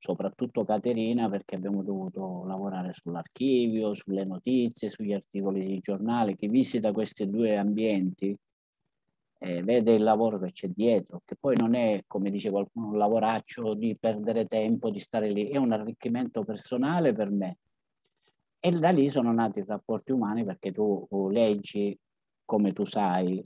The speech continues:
perché tu hai fatto anche le stesse cose, non portandole magari su Facebook o sul sito, cominci a conoscere la persona e tutti i suoi punti di vista, perché fra le righe poi si parla del perché nasce un articolo, del perché nasce un racconto, perché è nato.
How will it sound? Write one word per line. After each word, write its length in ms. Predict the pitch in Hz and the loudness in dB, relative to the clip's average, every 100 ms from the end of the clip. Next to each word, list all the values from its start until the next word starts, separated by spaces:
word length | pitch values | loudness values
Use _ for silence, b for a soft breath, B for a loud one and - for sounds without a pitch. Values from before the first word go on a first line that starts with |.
| - | -10
perché 480 | 95 - 92 92 | -12 -8 -4 -4
tu 140 | 90 92 | -4 -2
hai 120 | 90 | -2
fatto 300 | 90 92 - | -2 -6 -4
anche 200 | 95 95 | -6 -4
le 80 | 92 | -6
stesse 440 | - - 95 - | -6 -8 -6 -6
cose, 320 | 95 107 98 95 | 0 0 0 -4
non 240 | 101 110 | -2 -2
portandole 580 | 104 98 - 113 104 98 | -4 -4 0 2 2 0
magari 360 | 95 107 107 | 0 2 2
su 140 | 98 95 | 2 -4
Facebook 640 | - 117 117 98 98 92 | 0 4 6 4 0 0
o 80 | 98 | -2
sul 580 | 87 98 95 98 95 95 | -2 0 2 2 0 -4
sito, 640 | 87 - 117 98 107 117 - _ _ _ _ _ _ _ - | -8 -4 0 0 0 -2 -4 _ _ _ _ _ _ _ -10
cominci 280 | - 147 147 | 2 4 6
a 60 | 127 | 4
conoscere 440 | 127 135 - 107 | 2 0 0 2
la 120 | 110 | 2
persona 520 | 127 127 - 113 120 | 0 -4 -2 0 0
e 80 | 101 | -2
tutti 220 | - 95 95 | -6 -8 -6
i 40 | |
suoi 240 | 98 101 | 0 0
punti 320 | 98 104 95 98 | 2 -2 -2 -2
di 140 | 117 | 0
vista, 460 | 101 101 98 - 98 | 0 -2 -4 -6 -6
perché 480 | 95 - - 92 - | -6 -8 -8 -8 -8
fra 220 | - 117 | -2 2
le 180 | 127 127 | 4 2
righe 380 | 104 107 110 | 0 -2 -2
poi 200 | 92 95 | -4 -8
si 160 | 92 104 | -8 -8
parla 380 | 98 98 98 98 | -4 -4 -2 -2
del 220 | 104 104 | -2 -4
perché 380 | - 104 - 104 | -6 -8 -4 -4
nasce 400 | 98 95 - - | -4 -6 -8 -6
un 100 | 92 | -6
articolo, 720 | 92 - - 123 117 113 107 | -6 -8 -4 0 0 -2 -2
del 200 | 107 98 | -2 -4
perché 340 | - - - | -8 -10 -6
nasce 400 | 98 98 - - | -6 -6 -10 -10
un 220 | 90 95 90 | -8 -8 -8
racconto, 800 | 98 - 113 113 110 95 104 101 | -12 -2 2 2 2 -4 -8 -6
perché 380 | - 101 117 110 | -6 -4 -2 0
è 40 | |
nato. 640 | 104 104 107 101 98 104 | 0 -2 -2 -4 -6 -8